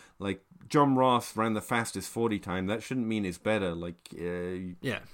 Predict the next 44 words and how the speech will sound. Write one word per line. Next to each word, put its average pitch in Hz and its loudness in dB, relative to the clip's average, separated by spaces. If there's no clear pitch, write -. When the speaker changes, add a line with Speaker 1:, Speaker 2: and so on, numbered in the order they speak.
Speaker 1:
Jake 98 0
and 90 -2
yourself 101 0
were 101 2
already 113 2
saying 113 0
he 101 -2
was 90 -4
fast. 117 -2
Speaker 2:
Right. 117 4
Speaker 1:
That 104 0
was 123 0
already 160 6
built 127 4
Speaker 2:
Right. 113 6
Speaker 1:
in. 95 -6
Speaker 2:
Don't 156 10
double 151 12
count. 101 4
Yeah. 113 4
Speaker 1:
The 123 0
problem 147 8
comes 127 4
on 123 6
if 113 0
John 117 4
Ross 117 4
goes 113 2
to 104 0
the 98 0
combine 113 4
and 101 2
runs 104 0
a 90 -6
four 107 2
five. 98 4
You're 87 -6
like, 87 -4
"Wait - -2
a - 0
minute." 135 2
Speaker 2:
Hmm, 135 0
hmm. 92 6
Speaker 1:
<laughs> - -12